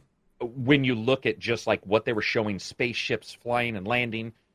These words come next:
Speaker 2: reflections on the moon that were moving, which probably indicates that's a real place you can go. I like, I just like that stuff. I thought,
Speaker 1: Yeah.
Speaker 2: I thought they did a good job.
Speaker 1: Yeah, I, it,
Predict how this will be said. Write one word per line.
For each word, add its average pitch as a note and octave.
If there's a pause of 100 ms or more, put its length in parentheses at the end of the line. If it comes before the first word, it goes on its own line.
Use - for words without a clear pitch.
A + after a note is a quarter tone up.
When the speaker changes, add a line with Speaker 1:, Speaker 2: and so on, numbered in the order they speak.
(160)
Speaker 2:
reflections A#2+
on A2+
the G#2
moon A2
that A2+
were A2
moving, G#2+
which -
probably A2
indicates G2
that's G2+
a F#2+
real F#2+
place -
you F#2
can F2+
go. F2+ (180)
I G#2+
like, G2
I A#2
just -
like E2+
that -
stuff. - (240)
I G#2+
thought, G2+
Speaker 1:
Yeah. E2+
Speaker 2:
I G2+
thought F#2
they F2
did D#2+
a D2
good D#2+
job. E2+ (260)
Speaker 1:
Yeah, E2 (260)
I, F2+ (460)
it, A#2